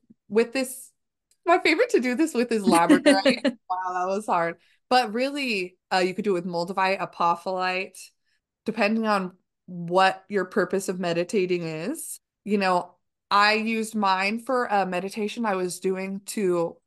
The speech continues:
Speaker 1: I had felt like I, I had an ancestor near me, and for, like, almost over a year. And I felt like,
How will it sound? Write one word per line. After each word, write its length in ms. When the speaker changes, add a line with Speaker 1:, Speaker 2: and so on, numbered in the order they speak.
Speaker 1:
I 60
had 180
felt 160
like 220
I, 340
I 120
had 260
an 200
ancestor 680
near 240
me, 320
and 600
for, 240
like, 260
almost 300
over 220
a 60
year. 400
And 360
I 100
felt 220
like, 260